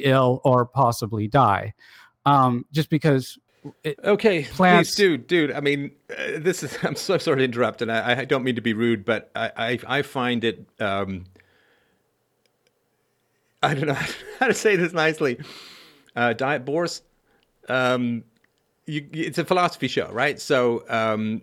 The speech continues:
Speaker 2: t-, telling me that there's lots of plants we can't eat, um, is, is kinda basic. I get that. And, and listen, I, I don't mean to be hostile. I'm, I'm, I'm, I'm happy that it's worked for you. I'm happy to hear more.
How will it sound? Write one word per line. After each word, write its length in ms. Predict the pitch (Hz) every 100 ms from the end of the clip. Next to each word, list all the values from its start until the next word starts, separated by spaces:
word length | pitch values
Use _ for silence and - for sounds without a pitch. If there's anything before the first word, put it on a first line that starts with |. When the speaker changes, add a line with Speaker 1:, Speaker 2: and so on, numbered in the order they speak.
| -
Speaker 2:
t-, 120 | 165 -
telling 260 | 156 160 156
me 140 | 147
that 160 | 135 139
there's 180 | 117
lots 220 | 123 127 113
of 60 |
plants 340 | - 131 127 131
we 80 |
can't 280 | 110 123 117 117
eat, 260 | 147 - - _ _ _ -
um, 360 | 104 104 98 95
is, 200 | 120 104
is 200 | - 117
kinda 280 | - 117 104
basic. 480 | 107 117 135 - _ _
I 100 | 120
get 240 | 135 147 -
that. 200 | 92 -
And, 180 | 139 143
and 160 | 170
listen, 240 | 202 202 139
I, 280 | 127 120 131
I 20 |
don't 100 | 156
mean 120 | 165
to 60 | 151
be 60 |
hostile. 460 | 147 143 - 139 135
I'm, 180 | 120 101
I'm, 220 | 117 101
I'm, 240 | 107 104 -
I'm 140 | 107
happy 240 | 131 143
that 100 | 139
it's 160 | 123 -
worked 220 | 139 135
for 80 | 127
you. 180 | 135 131
I'm 120 | 117
happy 240 | 117 165
to 80 | 175
hear 160 | 185 175
more. 300 | 220 -